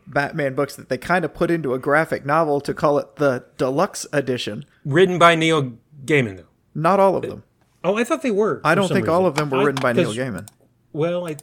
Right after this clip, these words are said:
Speaker 2: I'm gonna, 'cause when you go to, yeah, it goes with other ti-, Tales of the Dark Knight written by Neil Gaiman.
Speaker 1: Oh, sweet. Okay.
Speaker 2: So
Speaker 1: I
Speaker 2: all those
Speaker 1: apologize.
Speaker 2: backup titles, they're just
Speaker 1: Yeah.
Speaker 2: different artists.
Speaker 1: Oh, okay.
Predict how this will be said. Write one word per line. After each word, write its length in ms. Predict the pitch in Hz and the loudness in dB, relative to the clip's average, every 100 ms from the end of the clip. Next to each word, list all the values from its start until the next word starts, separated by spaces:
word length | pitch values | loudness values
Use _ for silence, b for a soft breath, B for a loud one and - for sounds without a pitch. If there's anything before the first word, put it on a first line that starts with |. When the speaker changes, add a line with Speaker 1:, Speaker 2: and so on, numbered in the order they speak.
| _ - | _ -12
Speaker 2:
I'm 160 | 139 156 | -10 -8
gonna, 400 | 175 175 170 135 | -8 -6 -6 -8
'cause 160 | 165 139 | -10 -8
when 180 | 156 156 | -6 -6
you 100 | 147 | -6
go 220 | 175 185 | -4 -4
to, 600 | 180 185 170 165 165 147 - | -4 -4 -2 -2 -6 -10 -4
yeah, 200 | 202 156 | -2 0
it 120 | 139 | 0
goes 200 | 160 139 | 0 2
with 200 | 151 147 | 0 0
other 260 | 160 180 | -2 0
ti-, 400 | 160 180 175 165 | -2 -4 -4 -6
Tales 560 | 143 180 170 160 151 - | -4 -2 -2 -2 -6 -8
of 140 | 143 | -6
the 80 | 135 | -4
Dark 260 | 127 147 139 | -2 -2 -2
Knight 220 | 156 143 | -6 -4
written 180 | 139 139 | -4 -2
by 140 | 147 | -2
Neil 200 | 139 143 | -2 -4
Gaiman. 360 | 135 156 143 95 | -4 -4 -4 -2
Speaker 1:
Oh, 280 | 269 294 139 | 2 4 2
sweet. 460 | - 359 - - - | 0 0 0 -2 -4
Okay. 300 | 240 147 185 - | 0 0 -2 2
Speaker 2:
So 100 | 165 | 4
Speaker 1:
I 80 | |
Speaker 2:
all 200 | 165 175 | 6 6
those 220 | 202 196 147 | 8 8 8
Speaker 1:
apologize. 40 | |
Speaker 2:
backup 300 | 170 180 196 | 2 4 0
titles, 260 | 202 190 156 | 0 0 0
they're 80 | 165 | 0
just 140 | 180 | 0
Speaker 1:
Yeah. 20 | |
Speaker 2:
different 200 | 196 156 | 0 2
artists. 500 | 147 110 95 - - _ - | 0 0 -2 -8 -10 _ 2
Speaker 1:
Oh, 280 | 226 214 | 4 4
okay. 260 | 202 - 113 | 0 -2 -8